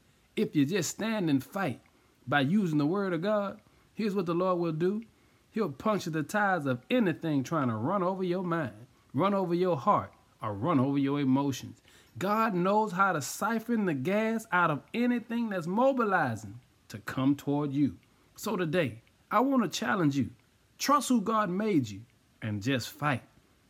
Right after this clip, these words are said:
And watch God blow your mind. Fight today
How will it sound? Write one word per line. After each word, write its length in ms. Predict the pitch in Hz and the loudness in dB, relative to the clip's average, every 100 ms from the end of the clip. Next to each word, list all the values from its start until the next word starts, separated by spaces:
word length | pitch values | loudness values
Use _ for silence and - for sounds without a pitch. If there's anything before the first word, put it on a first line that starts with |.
| _ - | _ -8
And 260 | 107 98 | -6 -2
watch 340 | 113 185 180 147 | 2 2 2 -2
God 360 | 220 170 104 - _ _ _ _ _ - | 2 2 0 -12 _ _ _ _ _ -14
blow 400 | 98 101 127 151 | -8 -2 0 4
your 240 | 127 151 | 2 2
mind. 500 | 139 143 127 95 - _ _ _ _ | 0 0 -4 -6 -16 _ _ _ _
Fight 360 | - 294 285 156 | -2 0 0 -2
today 460 | 165 139 120 104 | -2 0 -2 -2